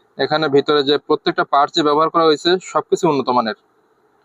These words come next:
এবং দুইশো ডিম এটা বলে বিক্রি করি, but এটা দুইশোর বেশি আটে। এটা এসি কন্ট্রোলার হওয়ার কারণে, আহ, আমরা এর এখানে অ্যাডাপ্টার ব্যবহার করছি দুইটা এবং এখানে অ্যাডজাস্ট ফ্যান। এবং এই যে সবুজ যে মেশিনটা দেখতে পাচ্ছেন, এটা, এই মেশিনটা হচ্ছে তানিশাপুর।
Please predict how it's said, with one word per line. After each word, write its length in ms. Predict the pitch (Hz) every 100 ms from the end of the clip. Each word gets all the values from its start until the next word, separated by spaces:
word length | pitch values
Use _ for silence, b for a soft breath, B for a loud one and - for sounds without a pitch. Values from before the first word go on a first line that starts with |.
| _ _ _ _ _ _
এবং 500 | 139 135 135 135 135
দুইশো 300 | 127 147 160
ডিম 140 | 185 185
এটা 180 | 175 175
বলে 200 | 160 160
বিক্রি 220 | 165 202
করি, 160 | 185 160
but 140 | 156
এটা 120 | 151
দুইশোর 320 | 139 147 175
বেশি 300 | 135 143 175
আটে। 220 | 123 110 104 _ _ _ _
এটা 240 | - 139 147
এসি 480 | 151 151 - 196 190
কন্ট্রোলার 460 | 180 175 170 180
হওয়ার 240 | 170 165 165
কারণে, 360 | 170 170 143
আহ, 960 | 147 - _ _ _ _ - 139 131 131 139
আমরা 180 | 143
এর 80 | 147
এখানে 180 | 147 156
অ্যাডাপ্টার 320 | 139 143 165
ব্যবহার 220 | 147 151
করছি 220 | 151 151 143
দুইটা 220 | 147 160
এবং 180 | 143 139
এখানে 220 | 143 151 -
অ্যাডজাস্ট 360 | 139 139 147
ফ্যান। 220 | - 208 214 _ _ _ _ b b b b
এবং 300 | 143 139 143
এই 60 | 147
যে 60 |
সবুজ 300 | 147 165 156
যে 80 | 160
মেশিনটা 260 | 170 190 185
দেখতে 180 | 180 190
পাচ্ছেন, 220 | 196 185
এটা, 140 | 160 160
এই 120 | 165
মেশিনটা 240 | 160 156 170
হচ্ছে 140 | 165
তানিশাপুর। 500 | 143 135 147 - 110